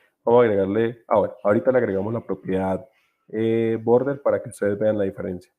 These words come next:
Entonces lo primero que se creaba era una fila, que es un T R. tabulador. Ahí tenemos una sola fila. Esa tabla no tiene sino una sola, un solo renglón. Ahora quiero empezar a cargar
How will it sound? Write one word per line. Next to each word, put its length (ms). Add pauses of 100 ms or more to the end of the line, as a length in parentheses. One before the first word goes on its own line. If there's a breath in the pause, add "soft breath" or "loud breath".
(420)
Entonces 340
lo 120
primero 320
que 140
se 120
creaba 420
era 320 (260)
una 640 (240)
fila, 320 (520)
que 200
es 180
un 240
T 120
R. 240 (680)
tabulador. 520 (560)
Ahí 180
tenemos 400
una 220
sola 200
fila. 260 (240)
Esa 220
tabla 240
no 200
tiene 240
sino 160
una 120
sola, 280
un 260
solo 200
renglón. 420 (840)
Ahora 420
quiero 220
empezar 320
a 100
cargar 540